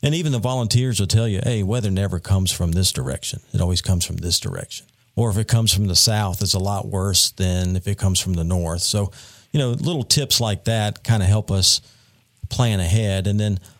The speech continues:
obviously us as meteorologists, we go to these places every single year. Well, we write a report each week, um, of things that happened,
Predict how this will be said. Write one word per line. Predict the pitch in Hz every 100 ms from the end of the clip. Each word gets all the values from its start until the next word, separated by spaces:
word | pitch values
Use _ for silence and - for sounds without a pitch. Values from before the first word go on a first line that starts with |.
| _
obviously | 143 147 117 120 113 104 - -
us | 131 120
as | 117 92
meteorologists, | 117 104 110 113 110 98 104 -
we | 107 107
go | 120 110
to | 98
these | 107 -
places | - 107 101 107 101 95 - -
every | 110 135
single | 87 107 92 92
year. | 92 117 101 90 90 95 - _ _
Well, | - 104 101 98 - _ _ _ _ _ - - _
we | 131 143
write | 127 117
a | 95
report | 90 - 120 127 98
each | 92 - 82
week, | 92 87 - - -
um, | 95 92 92 87 90 _ _ _ _ -
of | 95
things | - 117 107 92
that | 101 82
happened, | 101 101 - 101 104